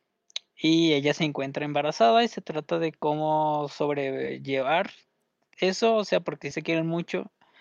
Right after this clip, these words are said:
y la trama se va en las relaciones de las dos familias, de, de ella y de él,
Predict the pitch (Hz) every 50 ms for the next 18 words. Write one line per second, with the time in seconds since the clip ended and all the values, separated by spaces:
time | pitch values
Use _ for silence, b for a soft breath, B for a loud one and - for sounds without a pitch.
0 | b b b b b _ - - 156 156 151 147 143 139 135 - - 143 143 147
1 | 156 160 - - 160 151 143 139 135 127 123 123 123 127 135 131 131 131 135 139
2 | 143 151 160 165 - - 156 143 135 131 127 127 123 _ _ _ _ _ _ -
3 | - 143 139 135 139 135 131 127 - - 151 165 175 170 175 160 147 135 135 139
4 | 143 147 - 185 160 151 151 156 156 147 151 170 185 - - - 185 143 135 131
5 | 127 123 123 123 127 135 135 135 143 139 135 131 135 135 139 143 143 139 139 135
6 | 131 127 127 135 170 -